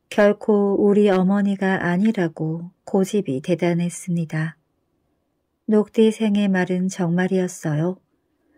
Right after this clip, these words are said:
아버지를 찾으러 다니면서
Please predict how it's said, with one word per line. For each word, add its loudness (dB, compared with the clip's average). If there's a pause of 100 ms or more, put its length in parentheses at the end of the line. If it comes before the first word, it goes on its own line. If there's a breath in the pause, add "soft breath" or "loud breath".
(300)
아버지를 0
찾으러 0
다니면서 -2